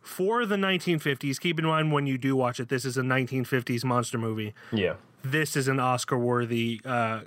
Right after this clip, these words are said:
Speaker 1: monster movie, Godzilla movie. Uh, it's fantastic. Cannot t-, speak highly enough of it.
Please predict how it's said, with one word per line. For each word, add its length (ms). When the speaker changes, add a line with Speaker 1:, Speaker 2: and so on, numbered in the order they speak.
Speaker 1:
monster 680
movie, 320
Godzilla 460
movie. 340
Uh, 320
it's 100
fantastic. 920
Cannot 500
t-, 280
speak 280
highly 280
enough 220
of 140
it. 160